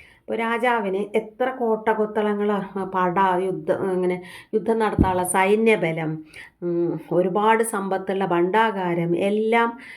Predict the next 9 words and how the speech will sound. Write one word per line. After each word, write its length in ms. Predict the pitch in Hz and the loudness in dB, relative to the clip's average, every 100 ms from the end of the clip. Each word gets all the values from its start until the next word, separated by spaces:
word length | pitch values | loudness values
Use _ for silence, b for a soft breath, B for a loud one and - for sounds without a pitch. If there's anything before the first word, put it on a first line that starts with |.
| B _ | B _
ഉണ്ടായിട്ടും 760 | 190 190 190 175 170 180 - - - | -2 0 0 0 0 -2 -2 -10 -8
ഒരു 140 | 196 202 | -4 -2
കാര്യമില്ല. 760 | 202 175 175 175 170 180 208 B B B B _ - _ _ _ _ _ _ _ _ _ _ _ 202 | -2 0 4 4 4 0 0 B B B B _ -20 _ _ _ _ _ _ _ _ _ _ _ -8
തപപ്രഭാവന്മാരായ, 1300 | 190 226 233 254 220 226 214 208 202 190 190 165 | -4 -4 -2 -2 -2 -2 -2 -2 0 -2 0 0
അതായത് 400 | 156 170 202 233 233 | -2 -2 -2 -2 -2
തപശക്തി 880 | 208 202 214 262 254 - 226 226 - B B | 0 0 -2 -4 -6 -4 0 0 -2 B B
ഉള്ള 460 | 202 180 170 190 - B B B B 202 | 0 2 4 2 -4 B B B B -2
ഋഷീശ്വരന്മാരുടെ 1000 | 208 269 285 294 269 214 180 165 165 165 | -2 2 2 4 2 0 -2 -2 0 0
ശാപമേറ്റാൽ 1040 | 170 175 180 190 226 185 165 180 180 180 | 0 0 -2 -2 -2 0 -2 0 0 0